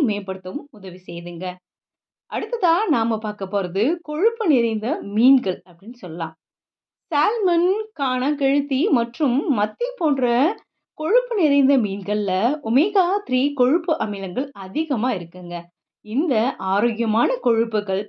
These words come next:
சருமத்தை மேம்படுத்தி, வீக்கத்தை குறைத்து, இயற்கையான ஈரப்பதத்தை தக்க வைக்க உதவி செய்யுது. அடுத்ததா நாம பார்க்க போறது நட்ஸ் மற்றும் விதைகள். பாதாம், அக்ரூட் பருப்புகள் மற்றும்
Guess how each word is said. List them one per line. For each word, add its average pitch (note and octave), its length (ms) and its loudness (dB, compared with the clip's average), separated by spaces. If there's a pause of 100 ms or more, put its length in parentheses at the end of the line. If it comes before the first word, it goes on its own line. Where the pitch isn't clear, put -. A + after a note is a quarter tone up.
(100)
சருமத்தை C4+ 600 -4 (100)
மேம்படுத்தி, A3+ 680 -4 (580)
வீக்கத்தை C#4+ 640 -2
குறைத்து, F#3 500 -4 (480)
இயற்கையான D4+ 580 -2 (300)
ஈரப்பதத்தை C4 680 0 (100)
தக்க G3+ 300 -4
வைக்க A3+ 400 0
உதவி G3 340 -6
செய்யுது. E3 360 -6 (1200)
அடுத்ததா C#4 480 0
நாம A3+ 300 2
பார்க்க A3 260 -4
போறது F#3 320 -4 (180)
நட்ஸ் A#3+ 420 -4
மற்றும் C4 380 2
விதைகள். F#3 400 -2 (640)
பாதாம், G4 520 0 (100)
அக்ரூட் C#4 420 -2
பருப்புகள் G3+ 560 -4 (200)
மற்றும் G#3+ 420 -8